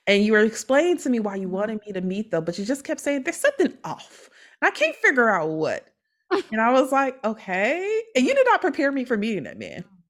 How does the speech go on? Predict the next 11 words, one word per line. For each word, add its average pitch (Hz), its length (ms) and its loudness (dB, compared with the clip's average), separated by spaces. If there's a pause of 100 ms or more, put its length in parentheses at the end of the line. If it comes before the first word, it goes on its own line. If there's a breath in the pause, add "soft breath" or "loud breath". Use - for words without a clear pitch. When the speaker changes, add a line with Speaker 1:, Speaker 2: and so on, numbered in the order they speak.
(480)
Speaker 1:
'Cause 370 120 4
we 453 160 2
definitely 262 280 4
had 330 140 0
a 294 60 2
conversation 233 600 -2
afterwards. 196 400 -4
I 220 80 -6
was 233 100 -12
like, 247 100 -8 (260)
"Girl, 254 840 -6